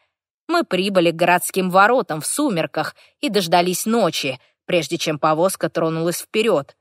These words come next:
по узким городским улицам. Горожанам она, должно быть, казалась полуночным призраком, явившимся из преисподней.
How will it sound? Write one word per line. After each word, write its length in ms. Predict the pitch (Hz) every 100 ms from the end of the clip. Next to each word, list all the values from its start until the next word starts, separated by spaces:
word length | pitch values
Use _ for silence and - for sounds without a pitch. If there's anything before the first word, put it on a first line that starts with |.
| _
по 80 | 233
узким 420 | 170 165 - 170
городским 540 | 165 160 - 165 160
улицам. 500 | 151 139 - - 143 - _ _ _ _
Горожанам 720 | 196 190 190 170 185 214 196 175
она, 180 | 180
должно 420 | 180 175 156 185 185
быть, 160 | 175
казалась 500 | 180 165 175 185 180
полуночным 680 | - 180 180 180 175 202 196
призраком, 680 | 302 269 170 156 - 139 - _
явившимся 680 | 254 214 160 143 170 156 170
из 120 | 160
преисподней. 800 | - 175 156 - 170 156 165 151